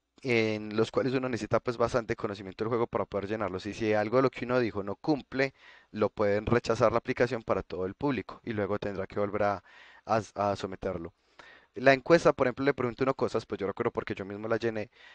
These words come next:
Digamos, hay violencia explícita, eh, el personaje principal muere, si uno como personaje puede hacerle daño a otros personajes, pero no estando en combate, es decir, es diferente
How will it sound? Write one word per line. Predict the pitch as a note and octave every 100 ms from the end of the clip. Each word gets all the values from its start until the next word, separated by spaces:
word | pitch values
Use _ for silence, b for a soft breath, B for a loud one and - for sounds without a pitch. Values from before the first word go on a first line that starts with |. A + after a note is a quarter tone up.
| B -
Digamos, | G#2+ G#2 A2 A#2+ - -
hay | A#2+
violencia | A#2+ B2+ B2
explícita, | B2+ - C3+ D#3+ D3+ - C#3 C3 C3+ -
eh, | G2+ G2 F#2+ F#2 F2+ F2+
el | A2 A2+
personaje | G#2+ A2 G#2 A2+
principal | A#2+ A#2 A2 G2+
muere, | G2 A#2 C3+ C3+ B2+ - b b b b b
si | - - A2+ G#2 G#2
uno | G2+ A2+
como | - A#2 A2
personaje | - G#2+ G#2+ F#2+ G2+ G#2 G#2+ G#2+ G#2+ _ _ _
puede | - A#2 A2+ A2+ A2+
hacerle | G2+ - G2 A2
daño | A2+ A2+
a |
otros | A#2 A2+
personajes, | - G#2 G2 G#2 -
pero | A#2+ G#2+
no | G#2
estando | A#2+ A2+
en | A#2+
combate, | G#2+ B2+ B2+
es | A2+
decir, | A#2+ A#2
es | G#2
diferente | C3 - A2+ G2+ B2 A#2+